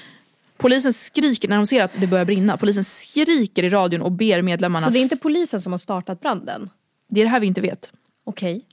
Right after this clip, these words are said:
Speaker 1: För att de har ju bara satt in den här, deras plan var ju att få ut dem med den här gasen.
Speaker 2: Ja.
Speaker 1: För att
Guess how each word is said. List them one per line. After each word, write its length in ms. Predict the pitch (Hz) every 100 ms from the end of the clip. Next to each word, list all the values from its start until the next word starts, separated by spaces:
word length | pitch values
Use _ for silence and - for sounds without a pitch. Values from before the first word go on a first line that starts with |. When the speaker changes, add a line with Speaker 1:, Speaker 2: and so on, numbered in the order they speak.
| -
Speaker 1:
För 200 | - 208
att 120 | 190
de 180 | 233 233
har 100 | 233
ju 60 |
bara 220 | 202 180
satt 300 | 175 - 202
in 240 | - 220 196
den 120 | 175
här, 160 | 170 165
deras 460 | 180 190 226 233
plan 260 | - 208 185
var 100 | 175
ju 60 |
att 60 | 170
få 140 | - -
ut 240 | 240 214
dem 200 | 190 180 -
med 160 | 190
den 80 | 170
här 60 | 170
gasen. 500 | 226 180 - - -
Speaker 2:
Ja. 340 | 240 285 247 247
Speaker 1:
För 240 | - 208 180
att 280 | 175 -